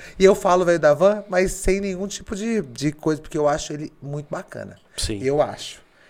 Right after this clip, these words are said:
Speaker 1: Eu acho bem. Quantas
Speaker 2: Visionário.
Speaker 1: lojas, quantas lojas ele tem?
Speaker 2: Acho que umas setenta lojas
Speaker 1: Que
Speaker 2: já.
Speaker 1: isso,
Speaker 2: Só que é
Speaker 1: rapaz.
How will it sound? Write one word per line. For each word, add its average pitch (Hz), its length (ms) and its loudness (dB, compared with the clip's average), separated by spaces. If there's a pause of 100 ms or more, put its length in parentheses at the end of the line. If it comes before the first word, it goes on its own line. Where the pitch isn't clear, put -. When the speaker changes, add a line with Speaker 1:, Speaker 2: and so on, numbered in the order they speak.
(160)
Speaker 1:
Eu 120 160 -6
acho - 300 -4
bem. 127 460 -2 (200)
Quantas 302 220 10
Speaker 2:
Visionário. 180 680 12
Speaker 1:
lojas, 330 160 10
quantas 294 180 12
lojas 226 220 12
ele 196 160 6
tem? 127 480 6 (200)
Speaker 2:
Acho - 160 -8
que - 60 -14
umas 110 180 -2
setenta 101 540 -6
lojas 85 180 -4
Speaker 1:
Que 165 140 2
Speaker 2:
já. 143 60 0 (240)
Speaker 1:
isso, 156 200 6 (160)
Speaker 2:
Só 147 120 8
que 156 100 2
é 165 60 8
Speaker 1:
rapaz. 185 100 6